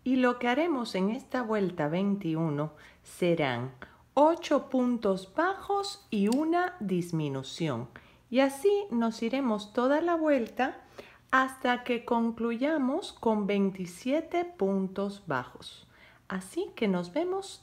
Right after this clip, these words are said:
hasta el final. Aquí estamos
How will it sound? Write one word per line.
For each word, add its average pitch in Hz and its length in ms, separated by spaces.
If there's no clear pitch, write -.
hasta 254 540
el 285 140
final. 214 480
Aquí 208 200
estamos 320 600